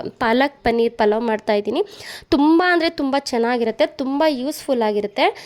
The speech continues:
ಯಾಕೆಂದರೆ ಈ ಪಾಲಕ್ ಸೊಪ್ಪನ್ನ ಡೈರೆಕ್ಟಾಗಂತೂ ತಿನ್ನೋಕ್ಕಾಗೋದಿಲ್ಲ. ಡೈರೆಕ್ಟಾಗಿ ಮ-, ಸೊಪ್ಪು ಸಾಂಬಾರು ಮಾಡಿದ್ರೂ ಕೂಡ ತುಂಬ ಅಂದರೆ ತುಂಬಾ ಒಳ್ಳೆಯದು, ಒಳ್ಳೆಯದು. ಪಾಲಕ್ ಸೊಪ್ಪಿಂದು ನಾನು ಪಲಾವ್ ಮಾಡೋದು ಹೇಗೆ ಅಂತ ಹೇಳ್ತೀನಿ ನೋಡಿ.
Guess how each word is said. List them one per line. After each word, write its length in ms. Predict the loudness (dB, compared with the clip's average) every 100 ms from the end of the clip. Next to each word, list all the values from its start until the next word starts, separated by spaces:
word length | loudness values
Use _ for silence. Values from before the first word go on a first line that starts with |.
| -18 -4
ಯಾಕೆಂದರೆ 460 | -4 -2 0 2 2
ಈ 40 |
ಪಾಲಕ್ 400 | 2 0 2 0
ಸೊಪ್ಪನ್ನ 360 | 0 -4 0 0
ಡೈರೆಕ್ಟಾಗಂತೂ 720 | 2 2 2 0 0 0 -2 -4
ತಿನ್ನೋಕ್ಕಾಗೋದಿಲ್ಲ. 720 | -4 -4 -4 -4 0 2 2 2
ಡೈರೆಕ್ಟಾಗಿ 460 | 2 0 0 0 0
ಮ-, 100 | 0
ಸೊಪ್ಪು 280 | -2 -4 0
ಸಾಂಬಾರು 320 | 0 2 2
ಮಾಡಿದ್ರೂ 380 | 0 0 -2 -4
ಕೂಡ 140 | -2 -4
ತುಂಬ 440 | -2 -4 -2 0
ಅಂದರೆ 160 | 0 0
ತುಂಬಾ 500 | -2 -2 0 0 0
ಒಳ್ಳೆಯದು, 320 | 0 0 0
ಒಳ್ಳೆಯದು. 600 | 2 2 2 2 0 -2 -10 -18 -18 -6
ಪಾಲಕ್ 260 | 0 0 2
ಸೊಪ್ಪಿಂದು 880 | 0 0 0 2 0 2 2 2
ನಾನು 220 | 2 0 0
ಪಲಾವ್ 340 | 0 2 2
ಮಾಡೋದು 300 | 0 -2 0
ಹೇಗೆ 260 | 0 0 -2
ಅಂತ 180 | -2
ಹೇಳ್ತೀನಿ 440 | -2 -2 -4 -4 -2
ನೋಡಿ. 280 | -2 -4